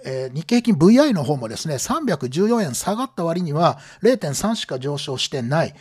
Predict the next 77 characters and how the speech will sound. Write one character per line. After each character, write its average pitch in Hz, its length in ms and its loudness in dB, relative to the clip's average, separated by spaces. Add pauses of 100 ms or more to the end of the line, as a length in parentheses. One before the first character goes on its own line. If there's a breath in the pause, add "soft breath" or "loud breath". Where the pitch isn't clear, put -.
(180 loud breath)
ま 165 100 0
あ、 - 20 4
二 262 200 4
十 240 220 0
五 202 160 4
を - 40 6
若 160 260 -4
干 233 300 -2
超 240 120 4
え 247 60 -2
て 247 120 -8
き - 60 -10
て 175 140 -4
二 220 120 4
十 214 160 0
五 165 160 0
点 117 220 -4
ゼ 135 160 0
ロ 226 160 -2
二 233 240 4
な 117 140 -8
ん 98 40 -12
で 101 80 -14
す - 120 -12
け 131 80 -4
れ 117 80 -4
ど 120 100 -10
も、 190 260 4 (400 loud breath)
ま - 80 -6
あ、 - 100 -18
今 359 120 2
日 311 60 0
は 156 100 2
ね、 160 100 0
下 262 200 -2
げ 233 100 -6
た 196 140 -2
割 190 180 -2
に 175 100 -2
ま 220 160 -4
だ 233 140 -4
ま 233 140 0
だ 208 140 2
そ 170 140 -6
の、 160 120 -4
な 165 120 -2
ん 165 80 -2
だ 147 80 0
ろ 120 120 -2
う、 - 20 -10
恐 208 300 2
怖 220 120 -4
心 - 300 -2
が 131 340 0
上 147 120 -2
が 202 100 -2
っ 202 100 -8
て 202 160 0
こ 202 140 2
な 180 140 6
い 120 80 -4
と、 107 160 -8 (280 loud breath)
ま 180 60 -10
あ、 170 40 -4
そ 208 160 0
う 202 60 4
い 202 60 2
う 190 80 2
状 180 160 4
況 180 240 2
に 226 160 4
な 127 140 0
っ - 100 -10
て 104 120 -4
い 98 100 -6
ま 139 120 2
す。 - 220 -4